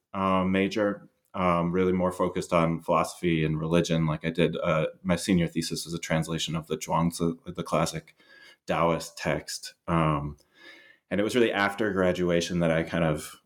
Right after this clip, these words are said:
um, decided to turn to history. I'd taken a bunch of classes with Vera Schwartz at Wesleyan, a historian of the May Fourth movement. Um,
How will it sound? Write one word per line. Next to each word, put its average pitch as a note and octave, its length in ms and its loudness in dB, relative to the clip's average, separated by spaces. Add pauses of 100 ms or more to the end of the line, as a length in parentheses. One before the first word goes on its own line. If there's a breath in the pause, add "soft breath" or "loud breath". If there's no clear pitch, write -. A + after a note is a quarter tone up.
um, E2+ 260 0
decided E2+ 400 2
to F2 140 -4
turn E2 580 0 (180)
to D#2+ 540 2
history. F#2+ 400 0
I'd F2+ 140 0
taken F#2+ 220 0
a E2+ 40 -2
bunch F2 160 0
of - 80 -10
classes E2+ 400 0
with E2 240 0
Vera D#2+ 220 2
Schwartz F2+ 480 -2
at - 80 -4
Wesleyan, E2 480 2
a D#2+ 40 -2
historian E2 440 0
of D#2+ 80 -2
the D#2 40 -2
May D#2 140 0
Fourth D#2+ 380 -2
movement. D#2+ 520 -2
Um, E2 360 -4